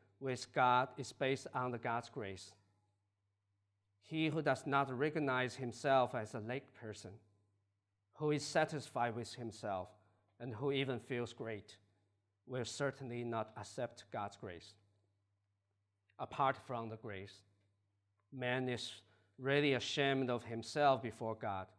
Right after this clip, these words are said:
Only if one knows that he is deficient, sinful, and knows that there is no way to save himself, then this person will have an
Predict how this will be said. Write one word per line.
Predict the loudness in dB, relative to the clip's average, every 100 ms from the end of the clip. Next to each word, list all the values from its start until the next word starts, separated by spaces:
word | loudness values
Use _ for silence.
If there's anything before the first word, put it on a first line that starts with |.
| _ _ _ _
Only | 0 4 6 6
if | 4 -2
one | -4 2 4 4 2 -4 -16 _
knows | -6 0 0 2
that | 0 0
he | 0 2
is | 2
deficient, | 0 -4 -4 -6 -8 -10 -10
sinful, | -8 0 2 0 -2 -8 -8 _ _ _ -6
and | 2
knows | 6 6 6
that | 4 6
there | 4 4
is | 4
no | 2 2
way | 4 2 0
to | -4
save | -6 -4 -4
himself, | -6 -10 -6 0 2 0 -6 _ _ _ _ _ _ _ -8
then | 0 2
this | 2 0
person | -2 -4 -2 -2
will | 0 0
have | 2 0 0
an | -2